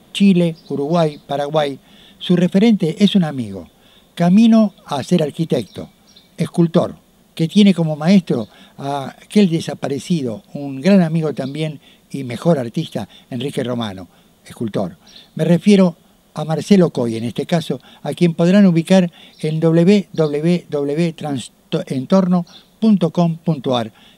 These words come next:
y en radio por A M mil ciento veinte, los viernes de dieciocho a veinte. Entonces, con ustedes, Marcelo Coy, explicando por qué de estas reuniones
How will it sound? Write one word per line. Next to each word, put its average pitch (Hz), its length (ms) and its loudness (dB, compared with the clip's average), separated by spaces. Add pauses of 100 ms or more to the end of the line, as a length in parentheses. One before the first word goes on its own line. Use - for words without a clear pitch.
(120)
y 175 140 4
en 170 120 2
radio 202 440 4
por 160 200 2
A 180 120 6
M 180 360 4
mil 180 240 2
ciento 165 380 -2
veinte, 175 420 0 (280)
los 131 180 -4
viernes 180 480 2 (280)
de 131 120 -6
dieciocho 139 500 -4
a 127 60 -2
veinte. 95 400 -10 (280)
Entonces, 139 360 -4
con 160 160 0
ustedes, 170 440 4 (300)
Marcelo 160 400 0
Coy, 196 300 4 (320)
explicando 175 580 0 (520)
por 185 200 2
qué 196 160 4
de 131 120 -2
estas 123 200 -8
reuniones 120 480 -6